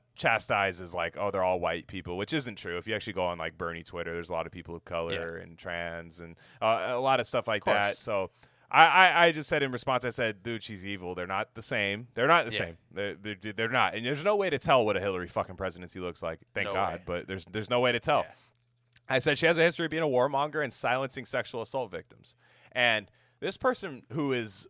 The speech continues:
Speaker 1: uh, blue on Twitter, their, their race is
Speaker 2: Yeah.
Speaker 1: blue, uh, judging by their, uh, avi.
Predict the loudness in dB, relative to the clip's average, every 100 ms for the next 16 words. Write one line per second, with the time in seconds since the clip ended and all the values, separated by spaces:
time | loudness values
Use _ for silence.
0 | 0 0 2 -2 -2 -4 -8 -10 -12 -8
1 | -6 -6 -6 -6 -6 -4 -4 -4 -10 -10
2 | -8 -6 -8 -10 -8 -6 -6 -6 -10 -8
3 | -6 -6 -4 -8 _ -4 -4 0 0 0
4 | -2 -12